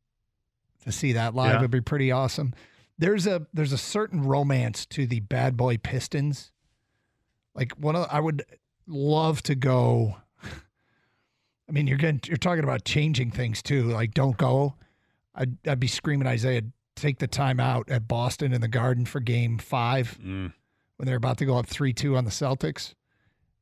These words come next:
Speaker 1: Came home, won game six, went back to Boston, lost game seven when Dantley and
Speaker 2: Vinny.
Speaker 1: Vinny
Speaker 2: Bumped
Speaker 1: bumped heads.
Speaker 2: heads.
Speaker 1: Was it Dantley or was it Aguirre?
Speaker 2: It was Dantley.
Speaker 1: Dantley. Okay, yeah.
Speaker 2: It was the, yeah.
Speaker 1: Yeah. But anyway,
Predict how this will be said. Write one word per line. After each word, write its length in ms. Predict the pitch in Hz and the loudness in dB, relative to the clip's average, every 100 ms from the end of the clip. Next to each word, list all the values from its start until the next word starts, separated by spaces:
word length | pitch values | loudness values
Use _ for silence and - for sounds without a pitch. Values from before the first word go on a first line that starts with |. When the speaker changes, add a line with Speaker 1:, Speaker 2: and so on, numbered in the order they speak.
| _ _ | _ _
Speaker 1:
Came 220 | - 135 117 | 0 0 2
home, 220 | 135 135 | 2 2
won 200 | 131 127 | 0 0
game 240 | 123 120 | 0 -2
six, 360 | - 139 127 - | -2 -2 -2 -2
went 140 | 123 | -2
back 220 | 127 120 | 0 -2
to 80 | 135 | -2
Boston, 420 | 117 120 - 143 | -2 -4 -4 -4
lost 300 | 120 117 117 | -2 -4 -4
game 180 | 147 131 | -4 -4
seven 400 | - 147 131 127 | -2 0 0 2
when 240 | 120 117 117 - | 0 -2 -4 -2
Dantley 440 | 135 120 143 135 | 0 0 0 0
and 220 | 120 110 101 _ _ _ _ _ _ - | 0 -2 -6 _ _ _ _ _ _ -16
Speaker 2:
Vinny. 420 | 98 98 92 95 - | -6 -2 -2 -6 -6
Speaker 1:
Vinny 260 | 127 131 131 | -2 2 0
Speaker 2:
Bumped 160 | 120 | 0
Speaker 1:
bumped 220 | 131 127 - | -2 0 2
heads. 300 | 131 127 - | 2 0 -2
Speaker 2:
heads. 80 | 131 | -4
Speaker 1:
Was 100 | 123 | -4
it 140 | 113 | -2
Dantley 300 | 139 165 175 | -2 0 0
or 40 | |
was 120 | 135 117 | 0 -2
it 60 | |
Aguirre? 520 | 104 110 101 101 92 - | -2 -4 -4 -4 -6 -10
Speaker 2:
It 140 | _ | _
was 100 | 110 | -14
Dantley. 300 | 90 90 - | -12 -10 -6
Speaker 1:
Dantley. 460 | 117 104 98 98 123 | -6 -6 -12 -18 -16
Okay, 320 | - 120 110 | -12 -12 -10
yeah. 80 | 117 | -8
Speaker 2:
It 40 | 104 | -10
was 100 | 104 | -12
the, 80 | 107 _ | -16 _
yeah. 120 | 85 - 160 | -20 -18 -14
Speaker 1:
Yeah. 160 | 123 - _ | -14 -16 _
But 240 | 165 127 190 | -20 -6 0
anyway, 400 | 175 120 107 | 0 0 -4